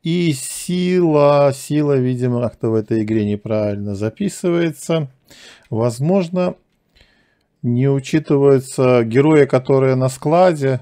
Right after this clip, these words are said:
Вы дос-, достал всех со склада? Нет, все равно сила шестьсот пятьдесят шесть. Ну, не знаю, короче, пишем шестьсот пятьдесят шесть. Возможно, потом придется просто отказаться от этих, э, данных, потому что, ну,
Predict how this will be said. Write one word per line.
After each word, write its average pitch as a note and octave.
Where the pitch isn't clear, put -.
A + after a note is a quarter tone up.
Вы B2
дос-, C3
достал C3
всех C3+
со C3
склада? D3+
Нет, A2
все -
равно A#2+
сила D3
шестьсот B2+
пятьдесят A#2+
шесть. -
Ну, G#3
не C#3
знаю, G#2
короче, A#2
пишем E3
шестьсот -
пятьдесят C#3
шесть. C#3+
Возможно, A2+
потом G#2
придется G#2
просто G#2+
отказаться G2+
от G2
этих, G2
э, A2
данных, C3
потому A2+
что, -
ну, A2